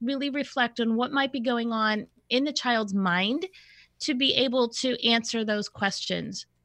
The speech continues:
So one of the things that I have found that working in the classroom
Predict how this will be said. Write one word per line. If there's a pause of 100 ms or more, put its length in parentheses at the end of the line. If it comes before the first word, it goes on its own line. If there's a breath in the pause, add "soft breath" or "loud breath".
So
one
of
the
things
that
I
have
found
that
working
in
the
classroom